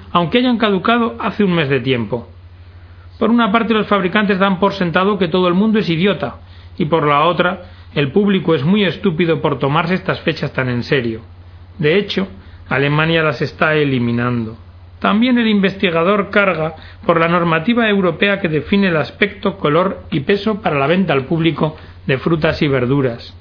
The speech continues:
Hay normas alimentarias que nada tienen que ver ni con la salud ni con la nutrición.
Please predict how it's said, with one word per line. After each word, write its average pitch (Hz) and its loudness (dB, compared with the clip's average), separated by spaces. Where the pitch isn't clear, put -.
Hay - -2
normas 214 2
alimentarias 190 0
que - -2
nada 220 2
tienen 190 2
que 160 0
ver 151 0
ni 139 0
con 208 0
la 214 0
salud 151 0
ni 139 2
con 185 2
la 208 2
nutrición. 131 0